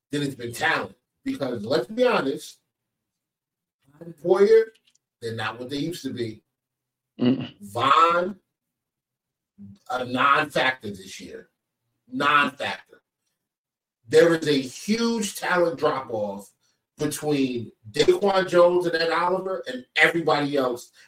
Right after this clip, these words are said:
Speaker 1: at defensive tackle. There is a huge drop-off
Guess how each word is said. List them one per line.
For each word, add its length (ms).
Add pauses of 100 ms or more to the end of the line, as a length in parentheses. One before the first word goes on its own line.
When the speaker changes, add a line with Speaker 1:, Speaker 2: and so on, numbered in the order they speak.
Speaker 1:
at 180
defensive 500
tackle. 540 (800)
There 200
is 80
a 40 (100)
huge 460
drop-off 720